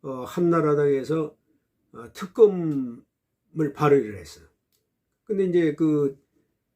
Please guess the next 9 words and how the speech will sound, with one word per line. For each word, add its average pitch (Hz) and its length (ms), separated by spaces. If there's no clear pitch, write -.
예, 135 140
노무현이 151 880
그걸 143 260
거부를 143 680
하지 143 160
않고 131 240
수용을 175 600
했다 123 540
해서 110 460